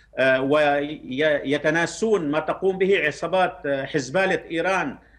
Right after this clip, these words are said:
التي تأتي، التي تأتي من لبنان. آه، حسن نصر الله، آه، يرسل المجرمين ويقتلون و-، ويسبون ويفعلون ما يشاء-، يشاءون، ولا تتحدث أمريكا عنهم، بل يتحدثون عن، يقولون الإرهاب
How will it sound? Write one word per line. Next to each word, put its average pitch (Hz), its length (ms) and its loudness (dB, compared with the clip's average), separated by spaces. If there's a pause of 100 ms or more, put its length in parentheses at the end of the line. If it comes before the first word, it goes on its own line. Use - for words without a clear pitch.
التي 151 300 -2
تأتي، 147 840 -4
التي 160 260 -4
تأتي - 340 -2
من 147 100 -2
لبنان. 170 600 0
آه، 139 240 -2
حسن 156 340 -2
نصر 151 280 -2
الله، 196 280 2 (340)
آه، 135 160 0
يرسل 175 480 0
المجرمين 165 680 0
ويقتلون 170 680 2
و-، 147 500 0
ويسبون 170 560 0
ويفعلون 185 760 0
ما 185 160 0
يشاء-، 196 380 -2
يشاءون، 185 580 -4
ولا 214 200 0
تتحدث 202 520 -4
أمريكا 160 360 -4
عنهم، 123 340 -4 (260)
بل 160 120 0
يتحدثون 185 800 -4
عن، 185 460 -4
يقولون 190 460 -4
الإرهاب 175 640 -2